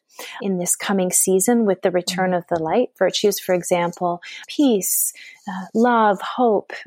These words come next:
Speaker 1: um, faith. When we share these things also in the company of others, it becomes very profound. And then they light their candle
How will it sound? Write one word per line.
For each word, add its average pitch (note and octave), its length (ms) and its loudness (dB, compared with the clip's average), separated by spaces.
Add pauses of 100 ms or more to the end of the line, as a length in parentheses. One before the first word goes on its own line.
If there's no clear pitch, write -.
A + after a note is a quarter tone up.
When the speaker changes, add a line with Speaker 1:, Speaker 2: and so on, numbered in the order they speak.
(140)
Speaker 1:
um, G3+ 140 -8 (300)
faith. A3 580 0 (300)
When A3+ 240 2
we A#3 100 4
share B3+ 360 2
these A3+ 220 0
things G#3 360 -2
also G3+ 300 -2
in G3+ 80 0
the G3 60 -4
company G3+ 400 -4
of F3+ 140 -8
others, A3+ 300 2
it F#3 100 -6
becomes G3+ 480 -6 (240)
very F#3+ 640 0
profound. E3 540 -12 (520)
And A3+ 140 4
then A#3+ 120 4
they A#3+ 120 4
light A3 260 2
their A#3 140 2
candle A#3 580 0